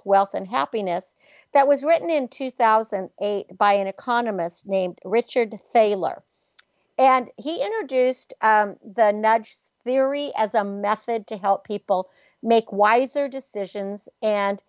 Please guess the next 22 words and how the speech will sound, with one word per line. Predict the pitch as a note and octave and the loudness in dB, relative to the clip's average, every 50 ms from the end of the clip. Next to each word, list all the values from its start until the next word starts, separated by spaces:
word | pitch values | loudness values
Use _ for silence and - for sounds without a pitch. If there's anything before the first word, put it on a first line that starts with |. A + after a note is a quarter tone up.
| _ _ _ _ _ - | _ _ _ _ _ -4
to | - D4 B3 - | 0 2 2 2
exercise | D#4 - - G#4 F4+ - - D4 C4+ C4+ B3 A3 | 0 -2 -4 -10 -6 -2 2 2 2 2 2 -2
better | G3 G#3+ G#3 G3 G#3+ G#3+ | -4 -4 -2 -2 -4 -6
self-control. | - - - G3+ F#3 F#3+ - _ - F#3 F#3+ - - - D4 D4 D4 B3 F3 C#3 - - _ _ _ _ _ _ | -8 -8 -4 -4 -4 -4 -6 _ -14 -14 -14 -10 -2 4 4 6 6 6 4 2 -2 -6 _ _ _ _ _ _
He | _ - E4+ | _ -2 2
had | E4+ F4+ G4 | 2 4 2
a | G#4 G4+ | 2 0
co-author, | - - D4+ C#4 C4 C4 - - G#3 F#3+ F#3+ - - G#3 G#3+ A#3 B3 B3+ - - | -2 0 2 4 4 4 2 0 -2 -4 -4 -4 -4 -4 -2 -2 -2 -4 -4 -4
uh, | - G3+ | -6 -6
Cass | G3+ - - A#3+ G#3+ A3 A3+ - - | -6 -6 -4 -2 -2 -2 -2 -6 -8
Sunstein. | - A3 G3 F#3+ G3 - - - G3 F#3+ G3+ A3 G3 | -6 -6 -4 -4 -6 -10 -10 -8 -6 -6 -4 -2 -2
They | G#3+ | -2
developed | G#3 F#3 A3 G3 G#3+ A3+ A#3+ B3 A#3+ A3+ - - | 0 -2 0 2 4 4 6 4 4 0 -2 -6
much | A3+ A3 G#3+ G#3+ - - | -4 -2 -2 -2 -2 -6
of | A3 | -8
this | F#3+ A3 A3 - _ | -4 -4 -6 -6 _
theory | - A3 G3+ G3+ G3+ G3+ G3+ G3 | -2 0 2 4 4 4 2 2
in | - G3+ F#3+ | 0 -2 -2
the | F#3+ F#3 | -2 0
nineteen | F#3 F#3+ G3+ G3 - - G#3+ G3+ | 0 0 -2 -2 -4 -6 -6 -6
seventies | _ - G3+ F#3+ F3+ F#3+ G3+ F#3 G#3 G#3 F3+ - | _ 2 2 2 2 2 -2 -4 -4 -6 -6 -4
work | F#3 F3 F3+ F3 F#3 - _ | 0 2 2 2 2 0 _